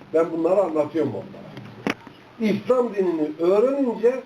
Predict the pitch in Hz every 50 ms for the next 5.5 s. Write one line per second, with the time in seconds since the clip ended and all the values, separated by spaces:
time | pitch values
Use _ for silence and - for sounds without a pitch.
0 | - - - - - - - - - - - - - - - - - 143 185 196
1 | 202 277 277 262 226 202 202 202 220 220 226 226 226 226 220 202 190 240 254 269
2 | 240 - - 220 208 196 220 226 240 254 247 233 - 214 226 220 226 220 202 220
3 | 196 196 196 202 196 - - - - 254 254 240 240 254 254 - - - 240 254
4 | 240 240 226 196 185 180 180 240 262 240 190 - - 262 277 262 226 220 - -
5 | 220 208 - - - 247 262 254 240